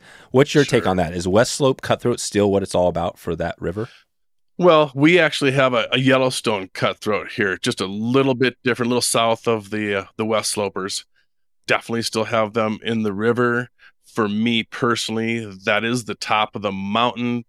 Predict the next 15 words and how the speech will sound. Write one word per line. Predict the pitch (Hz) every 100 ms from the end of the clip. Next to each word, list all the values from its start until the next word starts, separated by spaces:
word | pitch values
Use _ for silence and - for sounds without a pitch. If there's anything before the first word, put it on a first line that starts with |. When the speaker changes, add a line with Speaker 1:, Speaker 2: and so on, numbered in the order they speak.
| _
Speaker 2:
casting | - 104 101 110 98
a |
dry | 90 - 98 107
fly, | 110 - 107 104 104 104
floating | - - 113 117 117
along | 107 107 104
a | 92
grassy | - 101 104 - 110
bank, | 92 98 98 98 - _ - - -
and | 107
seeing | - 127 123 123
that | 113 101
slow | - - - 120 120 120 117 113 113 110 107 104 104
lumbering | 104 110 123 127 123 117 110 110 107 104 104 104 101 - _
take, | - - 123 120 - -